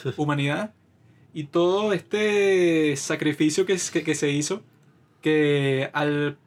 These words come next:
Speaker 2: parecer, como yo estaba conversando con Robinson más temprano, que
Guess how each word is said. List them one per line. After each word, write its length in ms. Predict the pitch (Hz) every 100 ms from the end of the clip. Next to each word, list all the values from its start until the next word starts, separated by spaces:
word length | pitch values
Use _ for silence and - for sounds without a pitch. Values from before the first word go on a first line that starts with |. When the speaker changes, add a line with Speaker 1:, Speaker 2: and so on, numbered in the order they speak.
| _
Speaker 2:
parecer, 400 | 156 147 160 170
como 160 | 185
yo 80 | 156
estaba 320 | 143 156 165
conversando 640 | 170 190 170 143 143 147 151
con 140 | 180
Robinson 340 | 135 147 151 180
más 100 | 143
temprano, 400 | 160 175 180 190
que 220 | 160 135